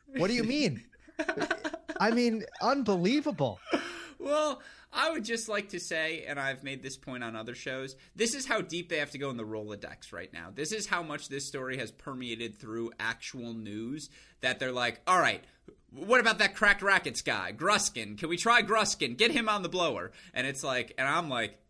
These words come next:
Speaker 2: "Yeah, of course I could do it." They're like, "Alex, welcome to P B S Germany. We've got Afghanistan coming up first, Russia third, and then you're the fourth block." And I'm like,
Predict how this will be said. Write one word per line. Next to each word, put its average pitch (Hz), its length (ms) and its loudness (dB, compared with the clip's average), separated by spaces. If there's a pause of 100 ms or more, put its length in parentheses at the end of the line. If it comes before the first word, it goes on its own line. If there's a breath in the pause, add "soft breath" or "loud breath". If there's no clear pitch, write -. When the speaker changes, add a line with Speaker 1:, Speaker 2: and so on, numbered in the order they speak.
Speaker 2:
"Yeah, 339 160 -10
of - 100 -14
course - 240 -8
I 147 80 -2
could 95 140 -12
do 98 100 -12
it." 92 60 -14
They're 95 80 -6
like, 117 220 -4
"Alex, 240 400 2 (200 soft breath)
welcome 233 460 -2
to 196 300 -2
P 185 180 -6
B 170 140 -4
S 156 180 0
Germany. 123 520 -4
We've 151 280 -8
got 196 260 0 (400 loud breath)
Afghanistan 220 840 2
coming 175 220 -6
up 170 140 -4
first, 160 400 -6
Russia 170 360 -6
third, 156 460 -6
and 143 120 -4
then 143 180 -4
you're 160 200 -4
the 147 80 -8
fourth 147 360 -8
block." 98 340 -6
And 107 100 -6
I'm 117 140 -6
like, 104 260 -6